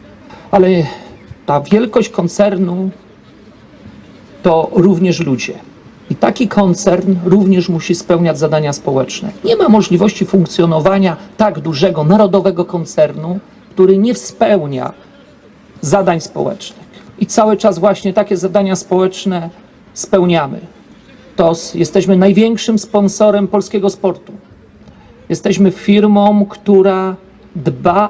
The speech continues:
o polski sport. Z jednej strony mamy zadania społeczne, darowizny, które praktycznie ponad trzysta dwadzieścia milionów darowizn przekazaliśmy fundacjom, różnym stowarzyszeniom. Ale oprócz tych darowizn to są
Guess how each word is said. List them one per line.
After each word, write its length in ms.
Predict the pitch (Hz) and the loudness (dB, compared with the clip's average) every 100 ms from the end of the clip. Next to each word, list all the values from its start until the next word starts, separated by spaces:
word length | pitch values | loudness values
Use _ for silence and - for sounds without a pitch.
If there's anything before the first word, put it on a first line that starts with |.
| - | -2
o 100 | 190 | -4
polski 460 | 190 175 - 180 | -2 -2 -4 -10
sport. 500 | - - 120 - - - | -10 -12 -12 -14 -20 -20
Z 140 | - 135 | -6 -2
jednej 340 | 214 214 202 | 0 0 -2
strony 440 | - - 143 131 - - - - - - 170 | -2 -4 -4 -6 -12 -18 -20 -20 -20 -6 0
mamy 220 | 185 190 | 2 2
zadania 420 | 170 175 185 185 | 0 0 -2 -4
społeczne, 640 | - 196 196 202 - 156 | -2 2 2 0 -6 -10
darowizny, 720 | 135 151 156 147 190 170 135 - | -2 -2 -2 -2 -4 -4 -8 -10
które 240 | - 147 | -12 -10
praktycznie 680 | - 160 196 180 202 175 160 - - - - | -6 -2 -2 -2 -2 -2 -4 -8 -20 -6 0
ponad 300 | 190 185 - | 2 2 0
trzysta 340 | 214 - 190 | -4 0 0
dwadzieścia 520 | 156 170 190 - 202 | 0 -2 -2 -2 2
milionów 680 | 185 185 190 185 190 190 160 | 4 4 4 2 0 -2 -2
darowizn 680 | 180 185 202 196 196 208 196 | -2 2 0 0 -4 -4 -4
przekazaliśmy 1000 | - 202 - 190 180 156 127 - - - - - | -6 -8 -4 -4 -4 -6 -8 -16 -18 -20 -20 -8
fundacjom, 840 | 185 175 190 185 - - 170 160 | -4 0 0 0 -6 -8 -6 -4
różnym 260 | 175 170 165 | -2 -2 -4
stowarzyszeniom. 800 | - 156 - - - - - - - - - | -4 -4 -6 -8 -8 -8 -8 -12 -16 -20 0
Ale 180 | 147 202 | 2 2
oprócz 340 | 226 226 - | 0 -6 -6
tych 260 | - 190 160 | -6 -4 -2
darowizn 560 | 180 196 208 208 - | 0 0 0 -2 -4
to 100 | - | -6
są 220 | 190 220 | -2 -2